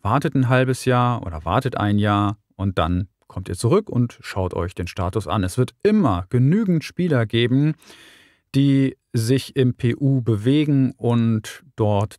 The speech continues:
Daten sammeln für C I G und auch Reports schreiben. Also niemand ist gezwungen, das Spiel zu spielen. Und ein Spiel soll immer irgendwo Spaß machen. Und wenn ihr euch aufregt, wie gesagt, dann,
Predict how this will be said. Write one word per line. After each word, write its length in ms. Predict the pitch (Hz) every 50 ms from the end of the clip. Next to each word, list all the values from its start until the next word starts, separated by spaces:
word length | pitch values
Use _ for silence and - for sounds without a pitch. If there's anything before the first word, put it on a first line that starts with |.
| -
Daten 420 | - 98 98 104 104 - 107 101 95
sammeln 460 | 92 98 98 101 98 98 98 98 98
für 160 | - - 101
C 280 | 98 - - 107 - 101
I 60 | 98
G 320 | 98 - 107 101 104 101
und 400 | - 87 95 92 95 92 - - -
auch 440 | - 90 90 92 98 - - - _ _ _ -
Reports 480 | 110 101 - - 95 90 87 - -
schreiben. 420 | - - - 69 65 71 67 67 65
Also 240 | 69 92 98 107 107
niemand 360 | 117 139 165 185 170 135 -
ist 180 | 127 - -
gezwungen, 680 | - 110 - - - - 123 165 196 180 135 113 98 - - - - - _ _ _ _ _ _ _
das 160 | - 104 101
Spiel 300 | - - - 110 113 110
zu 160 | - - 110
spielen. 560 | - - - 104 104 107 120 135 160 175 180 _ _ _ _ _ _ _ _ _ _ _ _ _ _ _ _ _ _ _ _
Und 280 | - 123 117 - - -
ein 180 | 123 123 127 -
Spiel 360 | - - - 135 147 160 147
soll 180 | 139 127 113
immer 260 | - 131 139 139 127 -
irgendwo 380 | - 127 127 131 - - 117
Spaß 420 | - - - 101 98 113 123 - -
machen. 280 | 101 90 92 95 87
Und 140 | 82 90 92
wenn 140 | 104 107 107
ihr 80 | 107
euch 200 | 98 98 101 -
aufregt, 580 | - - 104 110 - - 113 107 101 - - -
wie 60 | 92
gesagt, 380 | 98 95 90 92 92 90 - -
dann, 280 | 87 90 92 90 90